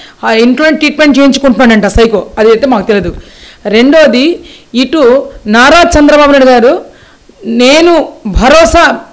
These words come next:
నేను సిద్ధం, నేను భరోసా ఇస్తున్నానని చెప్పేసి మహిళలకు కానివ్వండి, యువతకు కానివ్వండి, రోడ్ షో, ఈయన ఇటు రోడ్ షోలో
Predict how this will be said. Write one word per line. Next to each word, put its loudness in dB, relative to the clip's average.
నేను 2
సిద్ధం, -2
నేను 2
భరోసా 2
ఇస్తున్నానని 0
చెప్పేసి 0
మహిళలకు 0
కానివ్వండి, 0
యువతకు -2
కానివ్వండి, 0
రోడ్ 0
షో, -2
ఈయన -2
ఇటు 0
రోడ్ 0
షోలో 2